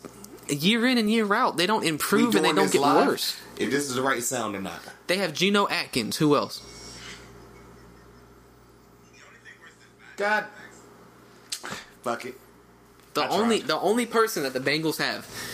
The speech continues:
Speaker 1: is Geno Atkins. And you could put every single person on the Seahawks offensive line on Geno Atkins, and Russell Wilson will still get passes out.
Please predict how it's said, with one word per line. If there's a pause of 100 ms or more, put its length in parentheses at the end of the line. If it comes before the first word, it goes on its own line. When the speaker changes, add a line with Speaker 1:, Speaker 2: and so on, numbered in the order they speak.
(720)
Speaker 1:
is
Geno
Atkins. (1080)
And
you
could
put
every
single
person
on
the
Seahawks
offensive
line (460)
on
Geno
Atkins, (1600)
and
Russell
Wilson
will
still
get
passes
out.